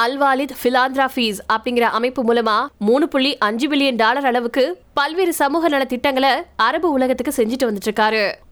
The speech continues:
உலக பில்லியனியர்கள் பட்டியல்ல கூட இடம் பிடிச்சிட்டு வந்தவருக்கு யாரோட கண்ணு பட்டதோ,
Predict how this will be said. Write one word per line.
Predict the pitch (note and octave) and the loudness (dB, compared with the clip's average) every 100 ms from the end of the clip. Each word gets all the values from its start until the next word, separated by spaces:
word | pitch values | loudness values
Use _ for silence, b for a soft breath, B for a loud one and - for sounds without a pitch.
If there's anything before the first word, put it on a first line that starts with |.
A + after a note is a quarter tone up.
| G3 | 0
உலக | G3+ D4+ | 2 2
பில்லியனியர்கள் | B3+ C#4 D4+ D4+ C#4+ C#4 | 0 0 0 0 -2 -2
பட்டியல்ல | C4 C#4 C4+ C4+ | -2 -2 -2 0
கூட | D4 B3 | 0 0
இடம் | C#4 | 0
பிடிச்சிட்டு | C#4 C4+ C#4 | -2 -2 -2
வந்தவருக்கு | A#3+ B3 A#3+ B3+ C4 D#4+ - G3+ | 0 0 0 0 0 -2 -4 0
யாரோட | F#3+ B3+ C#4+ B3+ | 0 0 -2 -2
கண்ணு | B3+ C4 | -2 -2
பட்டதோ, | B3 A#3+ | -2 0